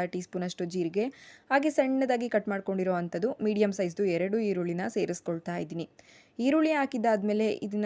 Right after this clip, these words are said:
ಗೋಲ್ಡನ್ ಬ್ರೌನ್ ಕಲ-, ಮ-, ಕಲರ್‌ಗೆ ಟರ್ನ್ ಆಗೋವರೆಗೂ ಕೂಡ ನಾವು ಚೆನ್ನಾಗಿ ಫ್ರೈ ಮಾಡ್ಕೊಳ್ಬೇಕಾಗತ್ತೆ. ನೋಡ್ತಾ ಇರ್ಬೋದು, ಈ ರೀತಿಯಾಗಿ ಪೂರ್ತಿಯಾಗಿ, ಆ, ಈರುಳ್ಳಿ ಫ್ರೈ ಆದ್ಮೇಲೆ ಇದಕ್ಕೆ ಮೀಡಿಯಂ ಸೈಜ್ದು ಎರಡು ಟೊಮೊಟೊನ ರುಬ್ಬಿಟ್ಟು ಸೇರಿಸ್ಕೊಳ್ಬೇಕು.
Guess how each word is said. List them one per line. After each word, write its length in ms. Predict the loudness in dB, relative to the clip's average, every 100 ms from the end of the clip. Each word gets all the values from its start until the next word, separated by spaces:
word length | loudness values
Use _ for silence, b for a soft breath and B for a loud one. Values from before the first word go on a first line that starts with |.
| 0
ಗೋಲ್ಡನ್ 580 | 0 0 2 0 0 2
ಬ್ರೌನ್ 280 | 2 2 0
ಕಲ-, 280 | -2 -2
ಮ-, 240 | -4 -2 -2
ಕಲರ್‌ಗೆ 440 | -2 0 2 0
ಟರ್ನ್ 340 | 0 0 0 -2
ಆಗೋವರೆಗೂ 400 | 0 0 0 -4
ಕೂಡ 180 | -4
ನಾವು 440 | -4 -4 -4 -6 -6 B B B
ಚೆನ್ನಾಗಿ 380 | 2 4 4 0
ಫ್ರೈ 220 | 0 0
ಮಾಡ್ಕೊಳ್ಬೇಕಾಗತ್ತೆ. 920 | 2 -2 -4 -4 -4 -6 -8 -6 -4 -6 _ b b -4
ನೋಡ್ತಾ 220 | 0 2
ಇರ್ಬೋದು, 400 | 2 2 0 0
ಈ 160 | 0 0
ರೀತಿಯಾಗಿ 480 | 0 0 0 0 -4
ಪೂರ್ತಿಯಾಗಿ, 880 | -6 -6 -4 -4 0 0 2 -2 -4 b b _
ಆ, 120 | 0 2
ಈರುಳ್ಳಿ 320 | 4 4 2
ಫ್ರೈ 260 | 4 4
ಆದ್ಮೇಲೆ 420 | 2 2 0 0 2
ಇದಕ್ಕೆ 320 | 0 0 0
ಮೀಡಿಯಂ 400 | 0 0 0 0
ಸೈಜ್ದು 380 | 0 0 2 2
ಎರಡು 300 | 2 0 0
ಟೊಮೊಟೊನ 480 | 0 -2 -2 -2
ರುಬ್ಬಿಟ್ಟು 420 | -2 -4 -4 -4 -2
ಸೇರಿಸ್ಕೊಳ್ಬೇಕು. 800 | 0 0 -2 -4 -2 -4 -8